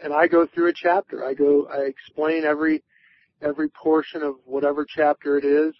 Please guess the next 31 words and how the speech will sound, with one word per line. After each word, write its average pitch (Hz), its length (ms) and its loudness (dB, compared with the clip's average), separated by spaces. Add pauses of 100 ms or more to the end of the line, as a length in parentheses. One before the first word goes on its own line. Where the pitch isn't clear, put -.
(120)
I 135 120 -8
go 143 180 2
over 139 180 0
the 131 120 -4
vocabulary 160 1040 0
with - 240 -10
people. 160 320 -6
I 139 80 -6
make 135 180 -8
a 131 60 -12
PowerPoint 143 800 -4 (560)
that 139 120 -10
they 139 140 0
can 135 240 -14
use 147 380 0
and 135 120 -8
repeat 156 460 -10 (100)
to 147 60 -20
memorize 143 500 -4
their 131 120 -8
vocabulary. 151 800 -2
And 151 100 -4
then 180 120 2
I 190 100 4
go 160 220 4 (100)
through, 151 340 -2 (640)
uh, 131 280 -12 (100)
a 143 80 -4
week 175 260 2
later. 156 440 2
Each, - 400 -14